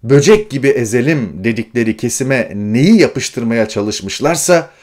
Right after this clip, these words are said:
aynıyla suçüstü yakalandılar. Kaset, şantaj, kumpas, haşhaşi, katalog vesaire.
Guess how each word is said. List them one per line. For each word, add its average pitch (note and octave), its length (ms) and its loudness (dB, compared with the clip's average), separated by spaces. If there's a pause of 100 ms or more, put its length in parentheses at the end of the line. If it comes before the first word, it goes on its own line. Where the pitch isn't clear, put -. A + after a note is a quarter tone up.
(300)
aynıyla D3+ 800 0
suçüstü A#2 640 -4
yakalandılar. F2+ 880 -8 (340)
Kaset, A2 420 -4 (220)
şantaj, A2 600 -6 (160)
kumpas, A2 520 -6 (160)
haşhaşi, G#2+ 760 -6
katalog A#2+ 480 -2 (160)
vesaire. D#2 540 -6